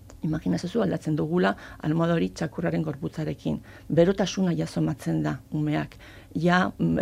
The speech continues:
respirazio arnaz hartzekoa. Hori ja da motivazio bat saio egiteko, baina horretarako txakurrak zer, zer jakin behar du. Horra agian hamabost minutu egon behar dela etzanda mugitu gabe. Orduan horretarako prestatu egin behar duzu. Txakur, ze txakur bat, normal baten jarrera ez da hola etzanda egotekoa.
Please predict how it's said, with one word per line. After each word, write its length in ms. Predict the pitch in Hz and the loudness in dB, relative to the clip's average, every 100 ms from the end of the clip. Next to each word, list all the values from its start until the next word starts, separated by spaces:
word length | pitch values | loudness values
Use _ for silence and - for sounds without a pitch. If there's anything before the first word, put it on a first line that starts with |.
| 165 | 0
respirazio 540 | 165 - 170 170 175 | -2 0 0 2 2
arnaz 320 | 160 170 180 | 2 2 0
hartzekoa. 580 | 175 170 - 160 160 156 - - - | 0 -2 -4 0 2 2 0 -12 0
Hori 200 | 180 208 | 2 4
ja 120 | 208 | 6
da 100 | 220 | 6
motivazio 640 | 226 175 190 185 175 190 185 | 4 2 0 0 0 0 0
bat 160 | 233 - | -2 -4
saio 320 | - - 175 | -4 0 2
egiteko, 460 | 160 156 160 156 147 | 2 0 -2 0 0
baina 200 | 156 165 | 2 2
horretarako 480 | 156 - 190 180 196 - | 2 0 -2 0 -2 -4
txakurrak 440 | - 175 190 190 196 | -2 0 2 0 0
zer, 260 | - 185 - | -2 -4 -6
zer 160 | - 175 | -10 -6
jakin 320 | - 165 165 | -4 0 0
behar 140 | 151 139 | 0 0
du. 140 | 147 - - - | -2 -6 -18 -2
Horra 220 | - 180 180 | 2 4 4
agian 320 | 170 170 202 | 2 0 0
hamabost 440 | - 160 170 151 147 | 0 0 0 0 0
minutu 280 | 147 175 160 | 0 0 0
egon 160 | 151 139 | 0 0
behar 180 | 143 | -2
dela 180 | 131 143 | -2 -4
etzanda 300 | 139 160 156 | -2 -2 -2
mugitu 300 | 147 139 143 | -2 -2 -4
gabe. 240 | 147 131 180 - - - - - | -4 -4 -4 -8 -20 -20 -20 -2
Orduan 160 | 156 147 | 0 0
horretarako 460 | 147 160 160 190 | 0 -2 -2 -2
prestatu 480 | 180 - 143 - 165 | -2 -4 -4 -4 -4
egin 160 | 147 139 | -2 -2
behar 120 | 147 | -2
duzu. 120 | 131 - | -6 -10
Txakur, 260 | 147 185 | -8 -6
ze 120 | 175 156 | -4 -4
txakur 280 | 156 - 151 | -4 -4 -4
bat, 120 | 156 - | -4 2
normal 340 | 170 170 170 | 2 4 4
baten 220 | 165 165 | 4 2
jarrera 380 | - 165 170 208 - | 0 2 4 2 2
ez 140 | 180 | 2
da 120 | 165 | 4
hola 160 | 180 202 | 4 4
etzanda 300 | - - 143 | 2 -2 -2
egotekoa. 480 | 143 143 - 135 143 | -2 -4 -4 -6 -8